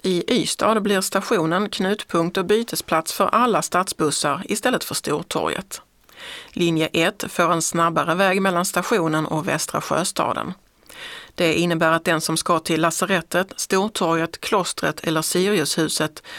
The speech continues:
får åka linje tre eller byta till linje fyra på stationen.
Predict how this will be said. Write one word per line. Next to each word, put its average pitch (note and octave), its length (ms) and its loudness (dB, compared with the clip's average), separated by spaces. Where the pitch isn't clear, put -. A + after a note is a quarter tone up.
får - 320 2
åka A3 180 0
linje E3 300 2
tre E3+ 440 0
eller D3+ 260 -2
byta F#3+ 320 0
till E3+ 160 -2
linje D#3 260 0
fyra D#3+ 560 -2
på - 120 -10
stationen. D#3+ 640 -6